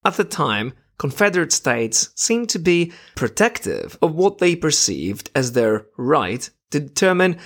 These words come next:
whether slavery would be legal or illegal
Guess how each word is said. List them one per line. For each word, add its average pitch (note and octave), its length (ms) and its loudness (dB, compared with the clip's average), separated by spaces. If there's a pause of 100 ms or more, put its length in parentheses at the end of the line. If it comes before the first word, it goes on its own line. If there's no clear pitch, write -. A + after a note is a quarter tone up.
(300)
whether D3 200 2
slavery B2 880 0
would A#2 160 -6
be G#2+ 100 2
legal A#2+ 520 2
or C#3 220 4
illegal F#2+ 580 -2